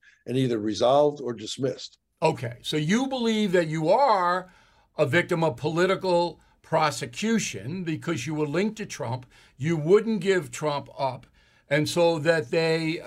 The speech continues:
Speaker 2: basically went ahead to try to punish you for your silence. But then again, you come back to, why did you plead guilty? Why didn't you just go to a jury?
Speaker 1: Well,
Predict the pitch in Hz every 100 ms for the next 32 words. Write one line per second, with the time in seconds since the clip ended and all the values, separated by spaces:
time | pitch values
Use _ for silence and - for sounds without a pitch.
0 | 127 185 202 196 196 180 170 160 156 147
1 | 151 147 139 131 196 240 170 160 151 147
2 | - _ _ - 123 151 143 - - 226
3 | 254 220 - 156 143 143 151 139 143 131
4 | - 208 180 139 120 - - - - 156
5 | 214 214 185 196 190 170 - 156 170 170
6 | - 170 151 156 - 131 147 165 180 180
7 | 180 170 127 160 151 120 151 147 147 143
8 | - _ _ - 156 151 147 143 135 120
9 | - _ _ 110 123 156 151 151 143 139
10 | 135 - _ 120 143 151 147 143 156 -
11 | - 101 135 135 151 147 165 151 165 151
12 | 135 220 - - _ _ _ _ _ _
13 | _ _ _ _ _ _ 113 143 143 -